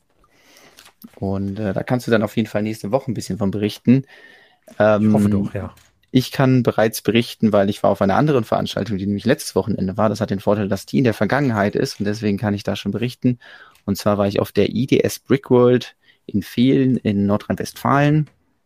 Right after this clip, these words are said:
Speaker 1: Ähm, eine deutlich kleinere Veranstaltung, wenn ich sie jetzt mal mit Scareback vergleichen würde,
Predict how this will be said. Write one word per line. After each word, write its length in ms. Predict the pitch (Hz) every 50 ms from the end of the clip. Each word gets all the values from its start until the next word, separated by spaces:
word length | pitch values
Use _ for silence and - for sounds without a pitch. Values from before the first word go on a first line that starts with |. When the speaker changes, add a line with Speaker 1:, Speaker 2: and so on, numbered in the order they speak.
| _ _ _ _ _ _ _ _ _ - - - - -
Speaker 1:
Ähm, 520 | - 107 104 101 101 98 98 101 107 110 - - - - -
eine 640 | - 107 110 110 110 110 107 101 98 98 104 107 104 - - _ _ _ - - _ _ _ _ _ _ _ _ _ _ _ _ -
deutlich 360 | - 120 113 - 113 - -
kleinere 440 | - - 95 110 120 143 147 156 151
Veranstaltung, 680 | - 135 - 147 - - - 139 139 147 156 151 139
wenn 160 | 120 110 113
ich 80 | 107 -
sie 120 | - -
jetzt 140 | 101 101 -
mal 60 | -
mit 140 | 98 95 -
Scareback 360 | - - - 117 117 135 135
vergleichen 540 | - - 123 117 120 117 123 - - 123 113
würde, 400 | 123 117 120 120 127 127 131 127